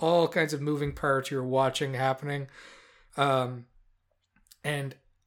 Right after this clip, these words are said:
I thought that that was really great 'cause it was authentic to, like, how a creative player might wild shape all the time and not just,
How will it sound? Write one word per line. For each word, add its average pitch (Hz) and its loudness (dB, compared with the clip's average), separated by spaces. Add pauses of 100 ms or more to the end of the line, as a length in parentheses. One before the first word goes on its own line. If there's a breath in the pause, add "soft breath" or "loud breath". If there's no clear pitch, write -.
(160)
I 160 4
thought 175 4
that 160 -2
that 165 2
was 143 0
really 143 0
great 131 -2
'cause 147 2
it 151 2
was 143 2
authentic 170 0
to, 160 -2
like, 147 0
how 151 2
a 135 -2
creative 139 0
player 143 0
might 139 0
wild 139 2
shape 151 2
all 156 6
the 160 -4
time 190 0
and 143 -4
not 143 0
just, 143 -2